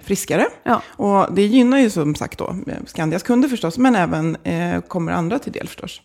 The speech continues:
Speaker 2: Ja, som
Speaker 1: Och
Speaker 2: forskning brukar funka. Det är
Speaker 1: Ja.
Speaker 2: bra.
Speaker 1: Och tre som vi kan nämna är där En frisk generation, som, em, jag känner till väl. Och den drivs av professor Maj-Lis Helenius på Karolinska Institutet.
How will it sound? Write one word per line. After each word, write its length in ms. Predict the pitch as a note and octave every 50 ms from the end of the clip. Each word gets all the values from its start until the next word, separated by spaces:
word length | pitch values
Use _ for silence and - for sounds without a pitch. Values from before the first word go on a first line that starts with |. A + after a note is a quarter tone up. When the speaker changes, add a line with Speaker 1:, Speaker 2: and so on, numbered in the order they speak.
| _ _
Speaker 2:
Ja, 380 | - G3+ G3+ G3 F3+ - - E3
som 180 | - - F#3
Speaker 1:
Och 80 | F3+ -
Speaker 2:
forskning 400 | - F3+ - - - F3 E3 D#3
brukar 220 | - - - F3
funka. 360 | - - - F3 - - - - _ _ _
Det 60 | -
är 40 | F3+
Speaker 1:
Ja. 60 | D#3
Speaker 2:
bra. 120 | C#3 - E3+ - - _ _ _ _ _
Speaker 1:
Och 120 | - G#3+ -
tre 240 | - B3 C4 C4+ C4
som 120 | C4+ B3
vi 60 | A#3+
kan 120 | A#3 A#3+ A3+
nämna 300 | A3+ G#3+ G#3+ G#3+ G#3 G3
är 180 | G3+ G3+ G3
där 240 | F#3+ G3 F#3+ F#3 F3
En 160 | - F#3 F#3
frisk 240 | - - E3+ - -
generation, 500 | F3+ E3+ E3+ E3+ E3+ D#3 E3 G#3 D4+ - -
som, 200 | - - F#3 F3+
em, 200 | F3 E3+ D#3+ - - _ -
jag 420 | E3+ E3 E3+ F#3+ G#3 G#3 - -
känner 200 | - G3 G3 G3+
till 120 | G3 G3+ G3
väl. 240 | G3+ A3 A#3 A#3+ -
Och 220 | G3 F#3 - - - - - -
den 120 | - G3 F#3+
drivs 280 | F3 F#3+ F3+ F3+ -
av 200 | F#3 F3 E3 E3 - _
professor 400 | - F#3 F3 - F3+ - - F3
Maj-Lis 420 | F3 F3+ F3 F3 F3 F3 F3 -
Helenius 500 | - G3 A#3+ D4 D4 B3+ G#3 A3+ B3+ -
på 400 | - _ - F#3+ F3+ F3 E3+ E3 - -
Karolinska 400 | - F3 E3 E3 E3 - - -
Institutet. 640 | E3 - F3 - - - - - - A3 B3+ -